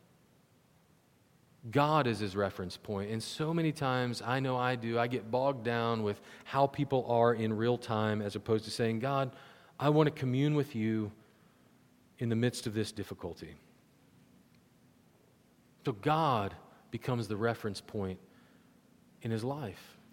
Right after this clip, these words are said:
Because, because as one book says,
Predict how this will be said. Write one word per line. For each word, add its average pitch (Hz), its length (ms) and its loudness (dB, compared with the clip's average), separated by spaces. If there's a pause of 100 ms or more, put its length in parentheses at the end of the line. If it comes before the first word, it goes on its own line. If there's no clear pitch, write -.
(960)
Because, 123 380 2 (680)
because 127 480 0
as 117 300 0
one 123 240 0
book 117 200 2
says, 107 560 0